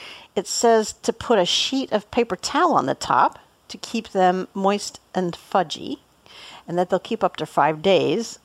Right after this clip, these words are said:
And then if you want to keep 'em longer than that, you can put them in your fridge. It also says they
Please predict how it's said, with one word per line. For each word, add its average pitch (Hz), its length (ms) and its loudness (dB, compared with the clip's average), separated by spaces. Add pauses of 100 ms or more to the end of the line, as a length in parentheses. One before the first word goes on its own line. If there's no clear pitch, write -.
And 202 220 0
then 202 140 2
if 196 120 -4
you 196 80 -2
want 190 160 4
to 185 40 -4
keep - 220 -10
'em 165 100 -4
longer 202 300 2
than 165 220 -2
that, 165 280 2 (400)
you 202 100 -8
can 175 140 -8
put 254 180 0
them 180 140 -2
in 170 100 -2
your 147 120 -2
fridge. 185 540 0 (380)
It 175 240 -6
also 330 320 4
says 180 540 2 (440)
they 180 360 0